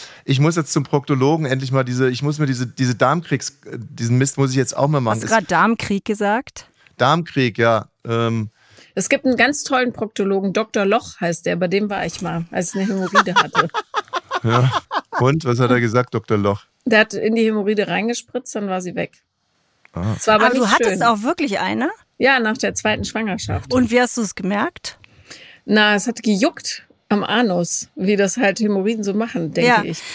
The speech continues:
Speaker 2: weil ich
Speaker 1: Ja, auch
Speaker 2: dachte
Speaker 1: schön
Speaker 2: in
Speaker 1: so.
Speaker 2: der, in der
Speaker 1: Und wenn man ganz kurz so: Klopf, klopf, klopf, herein. Lambert,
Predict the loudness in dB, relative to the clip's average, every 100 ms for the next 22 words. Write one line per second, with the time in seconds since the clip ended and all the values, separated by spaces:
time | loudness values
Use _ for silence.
0 | -4 -2 0 -2 2 2 2 2 4 4
1 | 2 2 0 2 2 4 4 4 2 2
2 | 0 0 -6 -8 _ -6 -6 -4 -8 -4
3 | -4 -6 _ -6 -6 -8 _ _ _ _
4 | _ -8 -6 -4 -2 -2 -4